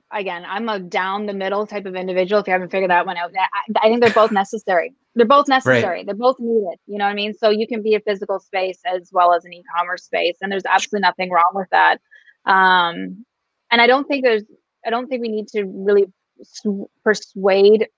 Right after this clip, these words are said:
Speaker 1: or sway people from one or the other. Why can't we have both? Like, I know it's like, have your cake
Speaker 2: Right.
Speaker 1: and eat it too. Like, that's so utopian. But really, at the end of the day, if you're able to get to your store and you're going for a walk, and I, I don't know about you guys, but I like, I have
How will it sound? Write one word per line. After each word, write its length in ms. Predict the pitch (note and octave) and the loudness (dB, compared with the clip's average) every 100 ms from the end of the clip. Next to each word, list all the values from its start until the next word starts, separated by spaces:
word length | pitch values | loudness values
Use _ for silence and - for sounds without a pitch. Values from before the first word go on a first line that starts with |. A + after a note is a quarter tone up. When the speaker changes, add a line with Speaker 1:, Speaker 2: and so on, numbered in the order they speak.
| - | 0
Speaker 1:
or 260 | G3+ F#3 F3 | 2 2 0
sway 500 | _ F#3+ F#3+ F#3+ G3+ | _ -4 0 2 0
people 280 | G3+ G#3 | -2 -2
from 260 | F#3+ G3 F#3+ | -2 -4 0
one 160 | F#3 G3+ | 0 2
or 100 | F#3+ | 0
the 140 | F3 | 0
other. 220 | E3+ G#3 | 2 2
Why 180 | G3 F#3 | 2 0
can't 220 | F#3+ G#3 | -2 -8
we 80 | G3 | -6
have 280 | F3 F3 F3 | -4 -6 0
both? 240 | F3+ F3 - | 0 0 -2
Like, 160 | F#3+ | 0
I 80 | G#3 | 0
know 160 | G3 F3 | 0 -4
it's 80 | |
like, 140 | F#3 F#3 | -4 -2
have 140 | G3 B3+ | 0 2
your 80 | |
cake 80 | A#3 | 4
Speaker 2:
Right. 140 | - A3 | 4 2
Speaker 1:
and 80 | A3+ | -2
eat 80 | |
it 80 | G3+ - | -2 -2
too. 80 | G3+ _ _ | -4 _ _
Like, 140 | F#3+ F#3+ | -8 -6
that's 160 | G#3 | -6
so 140 | - A3 | 4 4
utopian. 500 | G#3 G#3 A3+ G3 F#3+ | 4 4 2 2 0
But 140 | B3 | 0
really, 180 | D4 E4 | 2 0
at 60 | C#4 | 2
the 80 | |
end 80 | C4 | 2
of 60 | A3+ | 2
the 60 | |
day, 340 | A3+ C4 A3 G#3+ _ _ _ _ _ _ _ - | 4 6 4 0 _ _ _ _ _ _ _ 2
if 220 | C#4+ C4+ | 2 2
you're 240 | C#4 C4+ B3 | 2 2 4
able 240 | B3 C#4 | 4 2
to 80 | C4+ | -8
get 220 | A#3 A#3 A#3 | -6 -6 -6
to 120 | A#3+ | -6
your 120 | A#3 | -6
store 720 | - - G3 G3+ A#3+ D4 C#4 _ _ | -8 -10 -8 -4 -4 -6 -10 _ _
and 140 | A3+ | -8
you're 100 | G#3+ | -6
going 360 | G3 A3 A#3+ A#3 | -4 -4 -6 -8
for 140 | A3+ G#3 | -6 -6
a 80 | |
walk, 340 | F#3 G3+ A3+ A#3+ - | -4 0 0 -2 -12
and 180 | G#3+ G#3+ _ - | -16 -16 _ -10
I, 60 | G4+ | -10
I 240 | E4+ C#4+ | -6 -6
don't 220 | G#4 A#4 | -2 0
know 60 | G#4 | 0
about 140 | D#4+ | -2
you 140 | C4+ B3+ | 0 0
guys, 180 | G3+ | 0
but 120 | G3 - | 0 -4
I 160 | A#3 G#4+ | -2 -2
like, 120 | G4+ A#3+ - | -4 -6 -10
I 140 | A3+ D#4 | -8 -4
have 160 | D4+ | -6